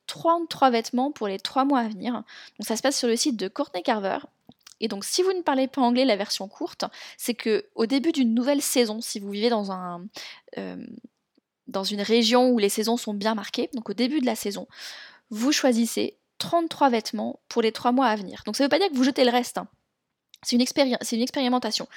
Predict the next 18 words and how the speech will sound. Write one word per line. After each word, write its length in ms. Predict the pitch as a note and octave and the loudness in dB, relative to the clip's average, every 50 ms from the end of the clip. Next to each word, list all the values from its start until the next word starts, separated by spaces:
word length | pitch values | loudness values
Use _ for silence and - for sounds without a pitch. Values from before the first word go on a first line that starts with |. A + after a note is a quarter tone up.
| - - - | -20 -18 -12
Donc 100 | - G#3 | -10 -8
vous 100 | G3 G#3 G3+ | -6 -2 0
gardez 260 | A3 C4+ D4+ E4+ E4+ | 0 0 2 2 2
le 80 | D4+ B3+ | 2 4
reste 180 | A3+ A#3 G#3 | 2 0 0
de 60 | G3 | 0
vos 100 | G#3 G3 | -4 -4
vêtements, 400 | F#3+ - - - - - - - - - - - - - - - | -4 -6 -8 -6 -6 -6 -6 -6 -6 -10 -14 -12 -12 -12 -8 2
mais 80 | - A#3+ | 4 4
vous 140 | A#3+ B3 C4+ | 4 4 2
vous 220 | C4+ B3+ C4 A#3+ | 2 2 4 4
en 60 | B3 | 4
choisissez 420 | B3+ - B3+ A#3 A#3+ A3+ - - - | 4 4 2 2 2 0 -2 -4 -6
trente-trois 760 | _ - - - D4+ D4 C4 - - G3+ G3 - G3+ - - - | _ -10 -6 -2 0 0 0 0 0 2 2 2 0 -2 -2 -2
et 100 | A3+ A3+ | -2 -2
vous 160 | B3 A#3+ B3 | 0 0 -2
vous 240 | A#3 A3+ G#3 G3+ A3 | -2 -2 0 4 4
engagez 560 | B3+ C#4+ C4+ A#3+ A3 A3+ A3 A3 A#3 D#4+ F#4+ | 6 6 6 4 4 4 4 2 2 2 0